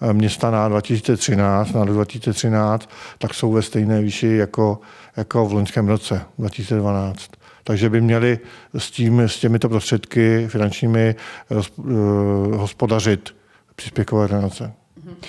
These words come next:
Speaker 2: Jednalo zastupitelstvo i o případných grantech?
Speaker 1: Ano, jednalo. Jednalo.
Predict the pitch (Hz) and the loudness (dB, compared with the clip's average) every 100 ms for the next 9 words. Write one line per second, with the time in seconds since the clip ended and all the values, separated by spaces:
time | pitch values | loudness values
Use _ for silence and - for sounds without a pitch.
0 | - - 196 180 185 196 202 220 202 196 | -16 -6 -2 2 2 0 -2 -2 -2 0
1 | 185 - 202 202 214 226 - 196 180 170 | -2 -2 -2 0 0 0 -4 -4 -2 0
2 | 185 190 190 160 175 294 294 - - - | 0 0 -2 0 0 0 -2 -8 -20 -20
3 | _ - - _ _ _ _ _ _ _ | _ -20 -20 _ _ _ _ _ _ _
4 | _ - - 131 117 107 101 107 104 104 | _ -20 -2 4 4 4 4 4 4 6
5 | 123 - - - - - 110 110 110 113 | 4 0 -14 -20 -20 -2 2 4 4 4
6 | 120 127 | 4 2